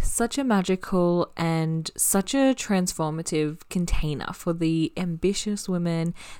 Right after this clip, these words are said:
that are ready to really go all in. And some things you can expect inside this container is to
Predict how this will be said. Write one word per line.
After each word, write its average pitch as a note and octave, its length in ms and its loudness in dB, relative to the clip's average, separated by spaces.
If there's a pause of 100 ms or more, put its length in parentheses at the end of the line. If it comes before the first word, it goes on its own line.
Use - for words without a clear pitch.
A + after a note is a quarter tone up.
(120)
that F#3 140 4
are F#3+ 120 6
ready E3+ 400 2
to F3+ 180 0
really E3+ 380 4
go E3+ 300 2
all D3+ 300 -2
in. F#2+ 360 -6 (560)
And F3 260 4
some F#3+ 220 4
things G3 340 2
you C#4 100 4
can F#3 540 6
expect - 640 -2
inside G#3 380 0
this E3+ 160 -4
container F3+ 800 0
is E3 640 2
to F#3+ 480 0